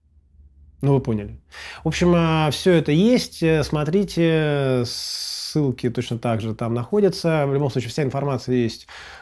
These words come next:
а, в моей группе ВКонтакте. И ещё, м, такое, не знаю,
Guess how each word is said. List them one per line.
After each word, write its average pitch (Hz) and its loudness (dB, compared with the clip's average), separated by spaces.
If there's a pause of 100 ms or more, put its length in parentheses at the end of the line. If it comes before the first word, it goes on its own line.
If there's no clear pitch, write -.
а, 123 -4
в 117 -2
моей 123 0
группе 123 0
ВКонтакте. 151 0 (340)
И 135 0
ещё, 196 4
м, 131 2
такое, 147 0
не 139 2
знаю, 113 0